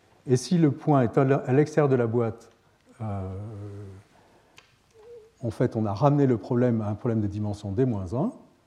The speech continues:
Et sinon, le, on sait que le vecteur est petit,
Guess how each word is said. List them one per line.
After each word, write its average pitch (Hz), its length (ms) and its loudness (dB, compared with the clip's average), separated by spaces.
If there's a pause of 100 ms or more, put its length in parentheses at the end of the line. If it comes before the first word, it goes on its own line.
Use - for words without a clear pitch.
(760)
Et 151 140 8
sinon, 156 600 2 (1300)
le, 139 160 2
on 123 100 2
sait 180 200 6
que 147 100 2
le 123 60 4
vecteur 131 380 4
est 113 60 2
petit, 165 400 0